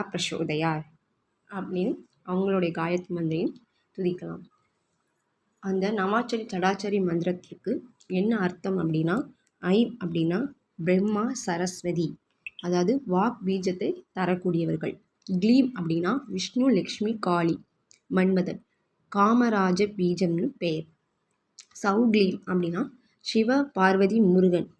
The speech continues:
அதாவது சௌபாக்கியத்தை தரக்கூடியது. நமக்கு வாக் பீஜத்தையும் காமராஜ பீஜ-, பீஜத்தையும் சௌபாக்கியத்தையும் தரவல்லதான்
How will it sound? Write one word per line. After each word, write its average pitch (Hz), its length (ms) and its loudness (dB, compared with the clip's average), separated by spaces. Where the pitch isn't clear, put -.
அதாவது 180 240 -2
சௌபாக்கியத்தை 214 720 4
தரக்கூடியது. 175 580 -4
நமக்கு 185 360 0
வாக் 185 340 2
பீஜத்தையும் 190 560 0
காமராஜ 214 540 2
பீஜ-, 175 460 0
பீஜத்தையும் 185 540 0
சௌபாக்கியத்தையும் 220 1000 2
தரவல்லதான் 185 680 0